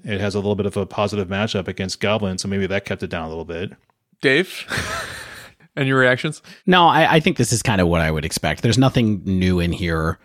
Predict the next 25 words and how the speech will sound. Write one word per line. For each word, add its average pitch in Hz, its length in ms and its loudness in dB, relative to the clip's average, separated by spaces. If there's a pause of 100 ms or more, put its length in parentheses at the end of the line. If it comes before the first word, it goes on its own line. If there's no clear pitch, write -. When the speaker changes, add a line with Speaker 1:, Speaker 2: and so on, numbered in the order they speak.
(120)
Speaker 3:
There's 90 500 4
other, 120 180 4
I 120 80 4
mean, 127 140 6
the 120 100 4
Kinnan 131 300 4
deck 90 240 2
is 92 140 -2
pretty 80 240 -2
new 73 320 -2
in 92 140 -4
a - 60 -2
lot 78 160 -4
of - 80 -4
ways, 76 220 -4
so 98 80 -2
we'll 87 140 -4
talk 92 240 -6
about 73 200 -6
that 76 120 -4
in 73 80 -8
a - 20 -8
little 73 220 -8
bit. 73 320 -4
But 78 320 -2